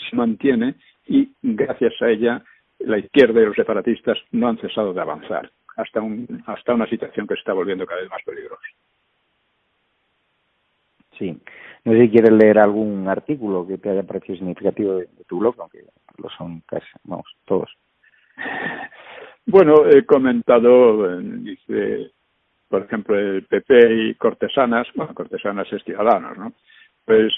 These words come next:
Speaker 1: están empeñados en convencer al doctor de que prescinda del Coletas y que les haga caso a ellos. Pero en el proceso se parecen cada vez más a Podemos todos, ¿no? Y el asalto al Pazo de Meirás,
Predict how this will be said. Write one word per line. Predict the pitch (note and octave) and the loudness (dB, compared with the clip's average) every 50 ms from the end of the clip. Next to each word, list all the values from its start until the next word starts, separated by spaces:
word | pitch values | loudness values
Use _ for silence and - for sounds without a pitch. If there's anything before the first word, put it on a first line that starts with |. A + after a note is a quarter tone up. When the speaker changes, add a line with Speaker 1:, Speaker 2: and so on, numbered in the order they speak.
| - _ | -6 _
Speaker 1:
están | - - _ - C#3 C3+ | -8 -4 _ 0 2 2
empeñados | B2 A#2+ - A#2+ A2+ A#2 A2+ G#2+ A#2 A2+ - | 0 0 0 0 2 2 2 2 2 0 0
en | - A#2 | -2 -6
convencer | G#2+ - G#2 G2 F#2+ G2+ G#2 - - A#2+ A2+ | -6 -6 -6 -4 -4 -8 -8 -2 -2 0 2
al | A2+ A2 G2+ | 2 0 0
doctor | A2 G#2 - _ - B2 A#2 A2 A2+ | -2 -6 -6 _ 2 2 2 2 2
de | - - | -2 -4
que | - G#2 - | -4 -4 -4
prescinda | - G2+ F#2+ - _ A2 G2+ G2+ G2+ G2 | -4 -6 -8 -6 _ -6 -4 -2 -4 -2
del | G2 G2 G2 | -4 -4 -4
Coletas | - A#2+ D3+ D3 - _ - C3 B2+ - - _ _ _ | -2 2 2 2 2 _ -4 -6 -6 -10 -16 _ _ _
y | - C3 B2 | -8 -8 -6
que | - A2+ | -2 -2
les | A2 A2+ - | -2 -2 0
haga | B2+ A#2+ G2+ - G2 F#2+ | 0 -2 -2 -2 -8 -14
caso | - - F#2 | -8 -4 -2
a | A2+ | -2
ellos. | A2+ G2 F#2 F2 - _ _ _ _ _ _ _ | 0 -2 -4 -12 -12 _ _ _ _ _ _ _
Pero | - C3+ B2+ - - | 2 2 2 2 -2
en | B2+ A#2 | -2 -2
el | A#2 A#2 | -2 0
proceso | - C3+ B2 - - B2 A#2+ C3 B2+ | 0 -4 -2 0 0 0 0 0 -2
se | - A#2 | -2 -2
parecen | - G#2 G#2+ A2 A2+ A2 | -4 -4 -4 -4 -6 -8
cada | F#2+ - - G2 | -10 -10 -12 -12
vez | G2 - | -12 -10
más | G2+ G2+ F#2+ | -12 -12 -12
a | F#2+ | -12
Podemos | _ - F#2 F2+ F#2+ F2+ D#2+ D#2 - | _ -10 -10 -10 -10 -12 -14 -18 -18
todos, | _ C#2 C2+ - _ _ - _ | _ -18 -18 -18 _ _ -20 _
¿no? | _ - _ _ _ _ _ _ _ _ _ _ _ _ _ _ _ | _ -20 _ _ _ _ _ _ _ _ _ _ _ _ _ _ _
Y | - B2 A2 | -2 -2 0
el | - A#2+ A#2+ | 2 2 2
asalto | A#2+ - - E3 E3 C#3 - B2 | 2 2 2 0 0 2 2 0
al | A2 G#2 | 0 2
Pazo | - - - - - C3+ | 2 0 0 2 0 0
de | C3 B2 | 2 2
Meirás, | A2+ A2+ G#2+ A2+ A2 C3 G#2+ G#2 G#2 | 2 2 2 4 4 4 4 2 0